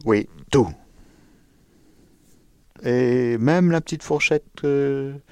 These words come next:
hein, en argent. Oui, ça aussi. Hmm. Et le petit,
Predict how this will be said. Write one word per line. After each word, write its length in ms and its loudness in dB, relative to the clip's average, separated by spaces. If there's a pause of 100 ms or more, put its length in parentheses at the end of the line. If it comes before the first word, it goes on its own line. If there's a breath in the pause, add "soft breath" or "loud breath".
(920 loud breath)
hein, 160 -4 (260)
en 80 0
argent. 380 0 (160)
Oui, 300 6
ça 140 -2
aussi. 280 -4 (460)
Hmm. 100 2 (880)
Et 260 4
le 180 4
petit, 760 -6